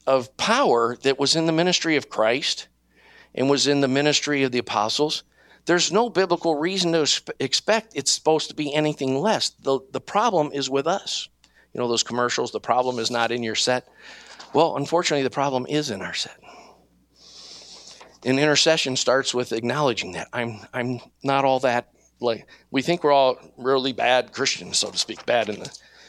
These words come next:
in a, you know, the way the world says, "We're bad, we're bad."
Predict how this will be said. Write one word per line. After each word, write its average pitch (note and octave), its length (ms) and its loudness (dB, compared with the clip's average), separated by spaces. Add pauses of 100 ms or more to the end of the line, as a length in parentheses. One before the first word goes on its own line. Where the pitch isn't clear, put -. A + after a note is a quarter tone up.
(540)
in G2+ 180 -6
a, G2 160 -16
you G#2+ 100 -8
know, G#2 60 -10
the G#2 80 -12
way G2+ 160 0
the G2 100 -6
world G#2 380 -4 (240)
says, - 220 -10 (480)
"We're B2+ 120 0
bad, B2 400 2
we're A#2+ 140 -2
bad." A#2 340 0